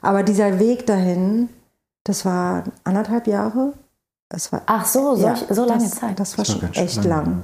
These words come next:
Speaker 2: Ja.
Speaker 1: Aber meine Freunde haben schon gesagt: so, „Jenny, was willst du denn mit denen? Lass den
Speaker 3: <laughs>
Speaker 1: doch.“ So, aber ich hab irgendwie innerlich
Speaker 2: <laughs>
Speaker 1: gefühlt, da ist irgendwas, da ist was Besonderes und so war es dann auch. Also ich hab das dann in der Beziehung auch gemerkt: so, ey,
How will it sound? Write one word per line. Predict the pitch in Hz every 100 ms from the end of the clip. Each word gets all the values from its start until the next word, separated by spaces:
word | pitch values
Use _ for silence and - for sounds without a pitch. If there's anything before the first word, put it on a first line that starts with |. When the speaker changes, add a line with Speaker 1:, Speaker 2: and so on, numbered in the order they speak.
| -
Speaker 2:
Ja. | 190 175 - - -
Speaker 1:
Aber | 170
meine | 165
Freunde | 185 160 180 226
haben | 190
schon | 190 175
gesagt: | 170 170 -
so, | 156
„Jenny, | 139 135 170
was | 180 -
willst | 202 -
du | 202
denn | 180
mit | 196 190 -
denen? | 214 233 233 196 185 180 _ _ _ _ _ _ -
Lass | 208 214 190 175
den | 254 220 196
Speaker 3:
<laughs> |
Speaker 1:
doch.“ | 175 165 165 - - - - - 254 - - -
So, | 196 180 180
aber | 160 196
ich | - 240
hab | 240 214
irgendwie | 254 320 311 285
innerlich | 254 247 269 254 240 -
Speaker 2:
<laughs> | 220 233 180
Speaker 1:
gefühlt, | 175 - 285 285 294 - - - - _ _ -
da | 202
ist | - 262 - -
irgendwas, | 202 202 185 175 -
da | 190
ist | 233 226
was | 240 240
Besonderes | 220 226 220 208 180 180
und | 185
so | 190 190
war | 202 240
es | 240
dann | 180 160
auch. | - 160 165
Also | 175 180
ich | -
hab | 185
das | - -
dann | 180 180
in | 185
der | 185
Beziehung | 190 - 202 190
auch | 196
gemerkt: | - 190 185 185
so, | 185
ey, | - 180 196